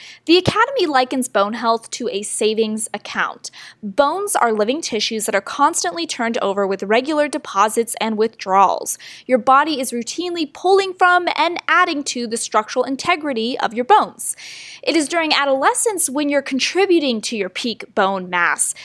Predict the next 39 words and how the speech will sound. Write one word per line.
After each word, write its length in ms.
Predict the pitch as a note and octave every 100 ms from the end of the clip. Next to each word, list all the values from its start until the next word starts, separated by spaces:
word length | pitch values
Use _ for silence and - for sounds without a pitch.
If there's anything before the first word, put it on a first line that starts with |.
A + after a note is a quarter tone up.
| -
that 140 | C4+ C#4
the 80 |
bones 360 | A#3 D#4 D4+ D#4
are 140 | C#4+
primed 640 | C4+ - C#4 C#4+ D#4 C#4+ C4
to 120 | C4
make 140 | A#3
the 80 | A3+
highest 540 | A3+ - A3 A#3 A3 G3+
rate 320 | G#3 G#3 -
of 80 | G3
deposits 720 | E3+ - F#3 F#3+ G3 F3+ -
possible. 760 | - - F3+ - F#3+ D3 - _ - - - -
And 160 | A3
after 260 | - A#4 A4+
a 60 | G#4+
certain 360 | - F4 E4+ -
age, 480 | C#4 G3 F3 - - - _
those 260 | A3 B3 D4+
deposits, 600 | F#4 - F#4 F4+ A3 F#3+
however 400 | - G#3+ A3 A3
high 460 | - - G3 A3 D4
or 140 | D#4
low 320 | D4+ D4+ D#4+
they 160 | D4+ D#4+
may 180 | D4+ D#4
be, 400 | D#4 B3+ G3 G3+ - -
will 100 | -
be 140 | G#3+ G#3+
the 100 | A3+
set 400 | - - C4 C4+
amount 480 | D4 A3 A3+ A3 -
used 460 | B3 C4+ G#3+ A3+
the 100 | G#3+
rest 340 | G#3 G#3 - -
of 120 | A3
a 60 | A3+
person's 640 | - E3+ - C#3+ F3 -
life. 480 | G#3 A3+ E2 -